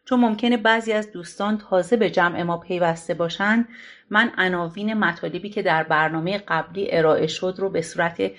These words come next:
تیتروار مرور می‌کنم. ما در برنامهٔ قبلی در خصوص اهمیت مشاوره و اقدامات قبل از بارداری، برنامه‌ریزی برای اقدام به بارداری،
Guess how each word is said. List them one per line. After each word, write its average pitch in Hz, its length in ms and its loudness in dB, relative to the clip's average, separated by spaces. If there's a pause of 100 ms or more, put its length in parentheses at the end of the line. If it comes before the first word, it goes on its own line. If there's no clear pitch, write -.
(260)
تیتروار 180 680 2
مرور 165 380 0
می‌کنم. 147 600 0 (800)
ما 240 180 6
در 220 200 6
برنامهٔ 180 540 -2
قبلی 196 300 -2
در 165 240 0
خصوص - 640 -8 (720)
اهمیت 185 640 0
مشاوره 185 720 2
و 175 140 2
اقدامات 160 560 0
قبل 175 340 0
از 185 280 2
بارداری، 180 680 0 (220)
برنامه‌ریزی 165 680 0
برای 165 520 -2
اقدام 170 400 -2
به 202 100 -2
بارداری، 196 720 0